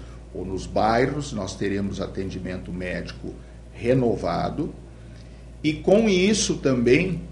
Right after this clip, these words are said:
os programas de saúde que estão hoje paralisados e que trazem, inclusive, recursos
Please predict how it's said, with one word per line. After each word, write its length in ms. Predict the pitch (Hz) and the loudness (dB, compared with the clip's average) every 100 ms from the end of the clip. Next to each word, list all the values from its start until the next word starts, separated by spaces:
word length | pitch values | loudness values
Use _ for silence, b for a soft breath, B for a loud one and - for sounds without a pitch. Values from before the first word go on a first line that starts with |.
| - | -4
os 160 | 131 | -2
programas 840 | - 156 147 123 151 220 202 127 101 | 0 4 6 6 6 6 4 0 -2
de 160 | 107 | -4
saúde 580 | - 98 98 98 92 87 - | -2 0 0 0 -2 -6 -10
que 120 | - | -8
estão 440 | 110 - 123 123 113 | -6 0 2 4 6
hoje 360 | 135 170 143 | 6 6 2
paralisados 1120 | 143 107 107 98 98 95 95 127 117 87 - - B B | 0 0 0 0 -2 0 4 4 2 -4 -10 -12 B B
e 60 | 117 | -6
que 160 | - | -2
trazem, 680 | 131 131 127 151 143 123 107 | -2 2 4 4 2 0 -2
inclusive, 600 | 110 113 110 101 120 107 | -2 -4 -6 -2 -2 -2
recursos 1120 | 95 113 143 - 156 190 175 - 101 - - | -2 -2 -2 0 2 2 2 -4 -6 -8 -10